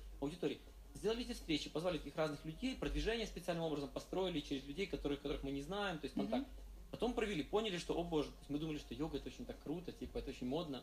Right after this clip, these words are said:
Speaker 1: Ну, типа, нет, типа, не та аудитория. То, то, то, то, то.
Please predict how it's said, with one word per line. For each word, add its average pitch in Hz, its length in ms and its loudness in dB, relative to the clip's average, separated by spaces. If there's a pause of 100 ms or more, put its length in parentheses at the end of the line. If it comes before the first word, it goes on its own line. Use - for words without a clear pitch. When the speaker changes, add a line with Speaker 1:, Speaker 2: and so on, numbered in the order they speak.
Speaker 1:
Ну, 185 60 -8
типа, 170 220 -8
нет, 117 260 -2 (160)
типа, - 140 -6
не 139 100 -2
та 135 140 4
аудитория. 117 480 -4 (160)
То, 156 100 0
то, 156 120 0
то, 151 120 -4
то, 160 140 -2
то. 240 240 0